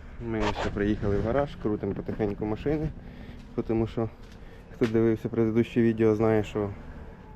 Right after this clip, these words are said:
сімочка не вродила, треба на фурах отробляти долги. М, того щас починаємо потихеньку крутити наші автомобілі, і щоб були нам в бойовому ходу.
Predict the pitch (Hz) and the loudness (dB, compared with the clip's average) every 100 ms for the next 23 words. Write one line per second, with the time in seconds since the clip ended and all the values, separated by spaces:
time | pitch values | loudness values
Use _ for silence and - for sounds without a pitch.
0 | - - - - - 123 117 - 110 113 | -14 -12 -8 -6 -2 0 0 0 0 0
1 | 110 117 147 143 120 113 110 104 - 110 | 0 0 0 2 0 0 -2 -4 -4 -4
2 | 101 98 98 92 101 98 95 87 85 - | -4 -6 -6 -2 -2 0 0 -2 -4 -12
3 | - - - - - - - 101 104 101 | -18 -18 -18 -18 -14 -10 -10 -10 -10 -10
4 | - 107 120 117 107 110 107 107 107 101 | -8 -6 -4 -6 -6 -6 -4 -4 -4 -4
5 | 101 110 104 104 104 104 123 131 - - | -6 -2 -4 -4 -6 -2 0 0 -6 -14
6 | - - - - - 110 104 113 104 - | -14 -14 -14 -14 -4 -2 -2 -4 -6 -8
7 | - - - - - - - - - - | -14 -14 -14 -14 -14 -12 -12 -6 -6 0
8 | 131 110 95 117 135 131 - - - - | 2 2 2 0 -2 -6 -12 -14 -14 -12
9 | 87 101 107 113 110 101 95 - - - | -10 -6 -4 -4 -4 -6 -8 -10 -14 -14
10 | - 101 - 104 107 110 110 104 101 107 | -8 -6 -6 -2 2 2 2 0 2 4
11 | 107 107 110 101 | 4 4 0 2